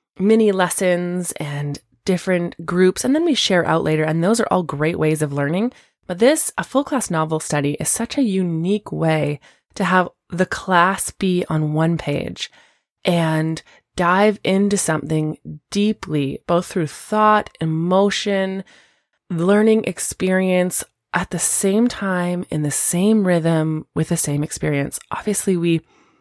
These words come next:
we do as individuals, we experience things differently despite being in the same room. But this is basically as close as it gets to a shared corporate or shared group experience that we can have as a whole class.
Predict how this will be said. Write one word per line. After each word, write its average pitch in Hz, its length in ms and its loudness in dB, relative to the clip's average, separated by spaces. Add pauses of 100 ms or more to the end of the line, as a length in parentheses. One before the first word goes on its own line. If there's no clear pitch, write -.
(200)
we 180 120 2
do 175 340 4
as 160 160 0
individuals, 156 520 2
we 156 60 0
experience 160 480 -2
things 151 220 -2
differently 156 440 -2
despite 151 360 -2
being 156 180 2
in 151 100 2
the 151 80 0
same 147 300 -2
room. 160 240 -2 (380)
But 180 140 -2
this 254 180 6
is 320 120 2
basically 190 560 2
as - 160 -2
close 160 520 -4
as 151 120 -2
it - 120 -6
gets - 380 -2
to 156 160 -2
a 147 40 0
shared 175 480 0
corporate 160 400 0
or 156 140 0
shared 170 400 2
group - 420 -4
experience 190 760 -2 (300)
that 175 80 6
we 180 80 6
can 175 140 0
have 202 520 2
as 151 140 0
a 160 60 -2
whole 160 180 0
class. 139 400 -4